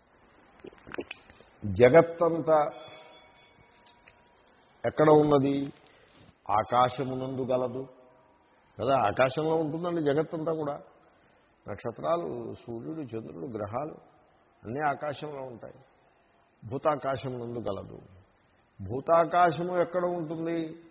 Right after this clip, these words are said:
మనస్సునందు గలదు. చిత్తము, చిత్తాకాశమునందు భూతాకాశము ఇమిడిపోతుంది.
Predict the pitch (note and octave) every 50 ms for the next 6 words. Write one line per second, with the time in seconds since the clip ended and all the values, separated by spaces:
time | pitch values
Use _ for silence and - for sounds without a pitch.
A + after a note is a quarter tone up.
0 | _ _ _ _ _ - G2 G2 G#2 G2+ G#2 A2 C3 D#3 D#3+ D3 - - - -
1 | D3+ D#3 D3 C3 C3 B2+ B2+ A#2+ A#2 A#2+ G#2+ G#2+ G#2 G2 F#2 F2+ D2+ - - G1+
2 | - - - _ _ _ _ _ _ _ - - C#3 - _ - G#3 E3+ B2 F#2
3 | F2 _ _ _ _ _ _ _ _ _ _ _ _ - A#2 - _ - F3+ F#3
4 | F#3+ D#3+ C3+ D#3 D#3 D3+ C3+ - - C3 B2 A#2 A2 A2 G#2+ A2+ B2 C#3 F3 A3
5 | B3 C4 D4 - - _ _ _ _ _ _ _ _ - - F#2 B2 - D3 C#3+
6 | C#3 B2+ - B2 A#2+ - - C3+ D3+ E3+ C#3+ A#2 A#2+ C#3 D3+ D#3 D3+ - A#2 -
7 | _ - -